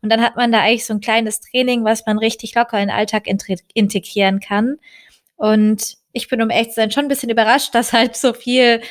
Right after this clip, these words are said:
dass du viel Wert auf diese stabilisierenden Übungen legst. Wir hatten's ja vorher schon mal im Vorgespräch kurz angesprochen. Ich hätte einfach so mit hundert Prozent Fokus auf Beine oder so gerechnet, aber, äh,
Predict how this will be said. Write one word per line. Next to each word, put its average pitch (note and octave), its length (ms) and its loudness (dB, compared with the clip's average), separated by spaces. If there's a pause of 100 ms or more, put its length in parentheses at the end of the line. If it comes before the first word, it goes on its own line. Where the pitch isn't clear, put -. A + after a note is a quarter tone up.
(160)
dass A#3 200 -2
du A#3+ 100 -8
viel B3 240 0
Wert A#3 280 2
auf G#3+ 280 -4
diese G#3 380 -4
stabilisierenden G#3+ 840 -2
Übungen C#4 500 -2
legst. C#4 460 -2 (240)
Wir A#3+ 80 0
hatten's - 200 -4
ja A3+ 80 0
vorher A#3 240 2
schon A#3 140 -4
mal G#3+ 120 2
im G#3 60 -6
Vorgespräch A3+ 600 -2
kurz G#3 200 -6
angesprochen. G#3+ 600 -2
Ich G3 120 -8
hätte G#3 200 -2
einfach G3 380 -4 (480)
so - 180 0
mit G#3 340 -2
hundert A3+ 300 4
Prozent A3 380 0
Fokus B3 340 -2
auf G3+ 220 -2
Beine A#3+ 420 2
oder B3 160 4
so A#3 140 0
gerechnet, C4+ 580 0
aber, G#3 380 0 (380)
äh, G#3 400 0